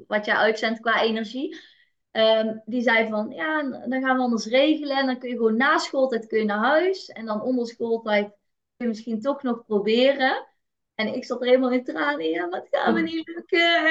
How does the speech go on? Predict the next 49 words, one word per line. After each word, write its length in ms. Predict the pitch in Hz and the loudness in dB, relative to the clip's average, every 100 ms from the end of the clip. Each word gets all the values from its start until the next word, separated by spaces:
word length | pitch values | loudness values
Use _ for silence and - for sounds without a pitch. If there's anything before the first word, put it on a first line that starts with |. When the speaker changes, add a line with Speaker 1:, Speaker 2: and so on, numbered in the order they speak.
| 311 | 2
Speaker 1:
en 120 | 320 | 0
nee, 180 | 330 330 | -4 -4
het 240 | 339 320 311 | -4 0 2
lukt 260 | 349 370 | 2 0
echt 280 | - - 359 | 0 0 0
niet. 460 | 453 415 392 - _ _ _ _ - | -4 -10 -10 -12 _ _ _ _ -4
Ja, 200 | 311 330 | -2 0
dan 120 | 277 | 2
gaan 140 | 302 | 2
we 60 | 277 | 2
eens 140 | 262 | -2
naar 120 | 233 | -6
de 60 | 214 | -6
dokter 540 | 262 359 - 370 359 | -4 -6 -4 0 2
en 140 | 302 254 | 2 2
kijken 260 | 254 233 220 | 2 0 -2
wat 120 | 214 | -2
die 140 | 277 | -2
zegt. 320 | 277 254 349 - _ _ | 0 0 -2 -12 _ _
Maar 180 | 220 214 | -2 0
op 160 | 208 226 | 0 2
dat 160 | 277 | 2
moment 340 | 302 294 294 - | 4 2 0 -2
was 240 | 214 247 | 0 4
ik 160 | 254 262 | 4 2
eigenlijk 380 | 247 254 - 220 | 4 4 4 4
al 60 | |
uitgecheckt, 500 | 233 247 - - 220 | 2 0 -2 -4 -2
omdat 180 | 226 226 | -6 -6
ik 40 | 233 | -2
echt 160 | 233 220 | -2 0
dacht, 200 | 220 226 | -2 0
ja, 320 | 226 - - _ _ _ - | 0 0 -6 _ _ _ -2
ik 180 | 226 - | 0 4
Speaker 2:
Gaat 80 | |
Speaker 1:
weet 120 | 240 254 | 4 6
Speaker 2:
niet 20 | |
Speaker 1:
niet 120 | 240 | 4
wat 140 | 233 | 6
Speaker 2:
worden. 20 | 233 | 6
Speaker 1:
jij 220 | 240 233 | 6 4
denkt, 340 | 208 220 262 | 0 -4 -4
maar 340 | 240 226 208 196 | 0 2 2 2
dit 200 | 262 285 | 2 4
gaat 140 | 262 | 2
hem 100 | 262 | 2
gewoon 200 | 240 240 | 2 2
niet 140 | 233 | 2
worden. 600 | 240 277 208 180 185 202 | 2 2 2 0 -2 -4